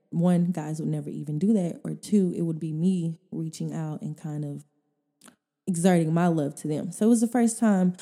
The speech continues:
a guy had came to me and showed me love, like, just showed me true love,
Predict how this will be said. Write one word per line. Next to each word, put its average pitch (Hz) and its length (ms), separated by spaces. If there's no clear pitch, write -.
a 180 80
guy 175 140
had 170 140
came 180 260
to 175 120
me 156 280
and 196 120
showed 226 200
me 240 120
love, 220 320
like, 160 180
just 220 220
showed 226 140
me 208 300
true 214 260
love, 175 320